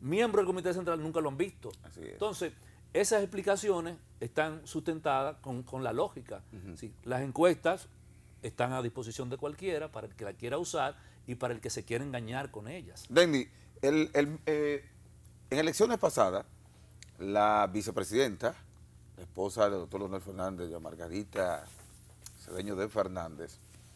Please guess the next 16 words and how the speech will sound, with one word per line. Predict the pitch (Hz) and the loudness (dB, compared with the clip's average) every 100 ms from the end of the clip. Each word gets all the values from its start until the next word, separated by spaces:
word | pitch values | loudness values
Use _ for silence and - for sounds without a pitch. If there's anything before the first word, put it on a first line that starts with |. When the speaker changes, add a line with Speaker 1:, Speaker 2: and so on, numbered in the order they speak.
| - - - - - - - - - - - - - - | -20 -20 -20 -20 -20 -20 -20 -20 -20 -20 -20 -20 -20 0
Speaker 2:
otras | 147 185 185 | 0 4 4
veces | 139 120 - 120 - - | 8 6 4 -4 -6 -4
ha | - 131 156 160 | 6 10 10 6
querido | - 135 147 | 0 0 0
ser | - 139 | 2 0
precandidata | 113 120 120 113 107 101 101 101 139 | 2 0 2 0 0 2 2 2 -6
presidencial | 120 101 107 95 107 | -6 -6 -4 -4 -4
también, | 113 123 110 104 - - - - - - - - | -4 -2 0 0 -4 -20 -20 -20 -20 -20 -10 0
y | 151 | 2
un | 190 | 2
grupo, | 165 170 123 - 156 - - - - - - - - - - - - | 6 8 8 2 -4 -6 -20 -20 -20 -20 -20 -20 -20 -20 -20 -20 -16
desde | 107 92 | -8 -8
el | |
mismo | 85 127 160 | -4 -2 2
comité | 135 113 127 | 0 2 -2
central | 127 101 113 104 85 | -2 2 6 6 4